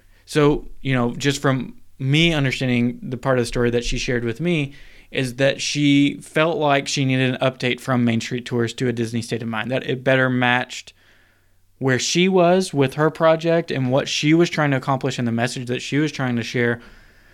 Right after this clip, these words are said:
But she made, she started the initial research and moves on it way before the actual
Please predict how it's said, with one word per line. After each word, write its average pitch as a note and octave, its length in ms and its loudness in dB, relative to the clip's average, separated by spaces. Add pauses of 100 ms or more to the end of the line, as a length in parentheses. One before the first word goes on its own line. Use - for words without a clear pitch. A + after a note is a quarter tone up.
(460)
But D#3 120 2
she G#3+ 300 4
made, G3 600 4
she A3+ 180 2
started E3 480 2
the D3 140 2
initial C3 680 2 (1300)
research F3 880 0
and B2+ 220 2
moves D#3+ 380 4
on F3+ 200 2
it F#3 180 -2
way C#3+ 520 2
before C3+ 540 2
the A#2+ 400 -4
actual B2 640 -2